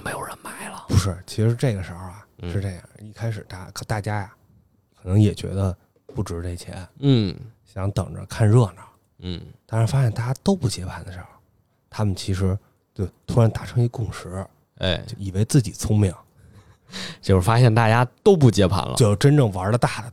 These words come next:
Speaker 2: 都不玩了。
Speaker 1: 嗯。
Speaker 2: 哎。
Speaker 1: 哎，其实啊，这崩盘不是一夜之间崩盘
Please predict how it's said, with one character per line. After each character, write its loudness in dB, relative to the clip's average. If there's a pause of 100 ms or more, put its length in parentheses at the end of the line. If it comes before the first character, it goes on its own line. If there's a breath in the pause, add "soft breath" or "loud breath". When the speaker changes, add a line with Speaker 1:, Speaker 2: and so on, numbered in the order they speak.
(100)
Speaker 2:
都 8
不 6
玩 -4 (140)
了。 -10 (180)
Speaker 1:
嗯。 6
Speaker 2:
哎。 0 (680 loud breath)
Speaker 1:
哎， -8
其 6
实 4
啊， 6
这 4
崩 2
盘 2
不 6
是 4
一 0
夜 8
之 -4
间 -4
崩 -12
盘 -10